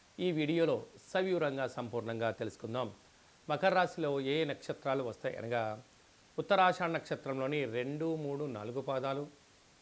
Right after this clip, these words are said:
శ్రవణ నక్షత్రంలోని నాలుగు పాదాలు, ధనిష్ఠా నక్షత్రంలోని ఒకటి, రెండు పాదములు కలిపితే మకర రాశి అవ్వడం జరుగుతుంది. అలాగనే చాలామందికి పుట్టినటువంటి కాల సమయంలో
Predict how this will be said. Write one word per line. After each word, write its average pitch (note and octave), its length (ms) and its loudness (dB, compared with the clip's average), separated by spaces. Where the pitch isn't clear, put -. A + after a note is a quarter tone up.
శ్రవణ F3 260 4
నక్షత్రంలోని C3+ 640 0
నాలుగు G#2 280 -4
పాదాలు, C3 480 2
ధనిష్ఠా E3 420 4
నక్షత్రంలోని D3+ 680 -2
ఒకటి, B2+ 420 -2
రెండు C#3 220 -2
పాదములు B2+ 640 0
కలిపితే A#2+ 580 2
మకర C#3+ 300 4
రాశి A#2+ 240 2
అవ్వడం B2+ 180 -6
జరుగుతుంది. - 340 -14
అలాగనే B2+ 640 0
చాలామందికి F3 500 4
పుట్టినటువంటి D#3 560 0
కాల C#3+ 220 0
సమయంలో B2+ 560 -4